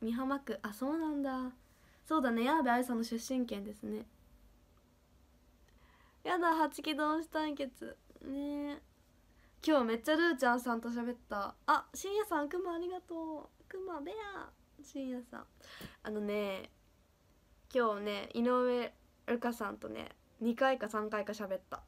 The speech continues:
<laughs> ルーちゃんさん。めっちゃ可愛いんだけど、ルーちゃんさん。ね、めっちゃ可愛い。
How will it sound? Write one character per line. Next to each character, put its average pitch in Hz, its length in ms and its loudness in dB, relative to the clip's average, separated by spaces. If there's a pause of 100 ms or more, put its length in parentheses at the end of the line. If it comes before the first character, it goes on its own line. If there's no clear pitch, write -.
<laughs> - 80 -20 (1700)
ル 262 120 -2
ー 294 180 2
ち - 80 -6
ゃ 277 220 2
ん 277 80 -2
さ 277 120 -8
ん。 - 180 -12 (120)
め 220 120 -8
っ 214 40 -12
ち 233 120 -8
ゃ - 20 0
可 294 160 -4
愛 311 120 -2
い - 20 -2
ん 285 60 -2
だ 226 80 -2
け 202 100 -6
ど、 202 100 -8
ル 208 160 -6
ー - 20 -16
ち - 120 -16
ゃ 208 40 -12
ん 208 80 -12
さ - 140 -16
ん。 - 100 -16 (1160)
ね、 220 260 -2 (520)
め 208 180 -8
っ 208 100 -12
ち - 80 -8
ゃ 233 60 -4
可 254 100 -8 (180)
愛 247 360 -6
い。 220 100 -12